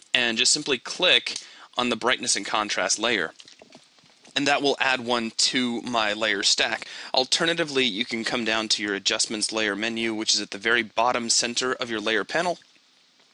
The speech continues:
and click on brightness contrast. Now, the brightness contrast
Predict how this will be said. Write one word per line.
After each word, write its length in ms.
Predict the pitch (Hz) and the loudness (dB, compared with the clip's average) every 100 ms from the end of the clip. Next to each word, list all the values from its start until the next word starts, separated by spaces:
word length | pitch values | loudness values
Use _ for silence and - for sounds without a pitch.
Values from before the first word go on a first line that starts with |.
| _ _ - | _ _ 0
and 140 | 156 | 0
click 180 | - 151 | 2 2
on 160 | 135 120 | 2 4
brightness 320 | 120 104 110 | 2 2 0
contrast. 640 | 120 113 101 73 - - - - - - - | 2 -2 -2 -4 -4 -4 -8 -14 -10 -6 0
Now, 100 | 147 | 2
the 140 | 156 | 4
brightness 420 | 143 160 180 185 - | 4 4 4 2 2
contrast 1000 | 190 170 175 175 165 160 - - - | 4 4 4 4 4 4 2 2 -4